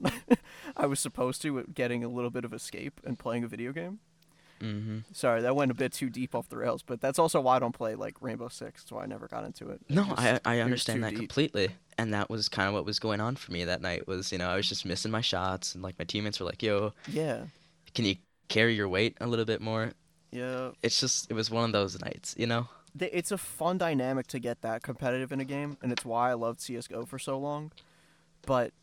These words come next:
Speaker 2: Mm-hmm.
Speaker 1: I just don't have the time now to, like, care that much. Or the, like,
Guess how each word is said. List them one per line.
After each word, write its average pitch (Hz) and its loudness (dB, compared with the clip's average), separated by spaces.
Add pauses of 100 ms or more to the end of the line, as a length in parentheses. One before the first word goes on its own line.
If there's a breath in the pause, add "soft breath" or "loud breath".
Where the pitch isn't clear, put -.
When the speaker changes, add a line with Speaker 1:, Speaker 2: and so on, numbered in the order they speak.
(180)
Speaker 2:
Mm-hmm. 107 -6
Speaker 1:
I 143 4
just 170 -6
don't 170 0
have 156 -2
the 123 -6
time 117 -8
now 120 -6 (280)
to, - -10
like, - -12 (460)
care 117 -6
that 120 -6
much. - -12 (460)
Or 151 6
the, 135 2 (440)
like, - -2